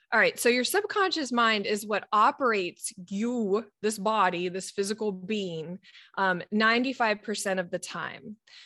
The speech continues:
So it's the place where all of your memories are stored, your experiences are stored, your emotions are stored, but it's also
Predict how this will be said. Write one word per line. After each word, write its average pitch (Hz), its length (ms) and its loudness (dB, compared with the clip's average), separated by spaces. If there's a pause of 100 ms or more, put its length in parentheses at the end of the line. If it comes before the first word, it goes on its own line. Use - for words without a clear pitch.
So 214 280 4
it's 220 280 0
the 214 100 -8
place 254 440 0
where 214 160 4
all 202 140 4
of 180 100 0
your 175 120 -2
memories 254 500 0
are 233 80 -2
stored, 208 480 -2
your 160 140 -4
experiences 233 720 -2
are 196 80 -4
stored, 190 420 -2
your 175 120 -2
emotions 190 560 0
are 165 60 -6
stored, 170 420 -6
but 208 100 0
it's 208 220 -2
also 214 640 2